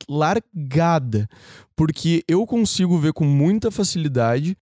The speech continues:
o, muita clareza, assim, então, levem no, no sexto sentido, talvez.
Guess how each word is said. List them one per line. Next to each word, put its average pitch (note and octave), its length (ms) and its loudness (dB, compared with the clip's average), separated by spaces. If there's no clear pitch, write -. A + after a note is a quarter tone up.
o, C3 440 2
muita F3 320 0
clareza, F#3 520 2
assim, C3 240 -6
então, A2+ 520 0
levem B2+ 340 0
no, A#2 800 0
no C#3+ 120 0
sexto D#3 360 0
sentido, C3 560 -2
talvez. G#2 580 -8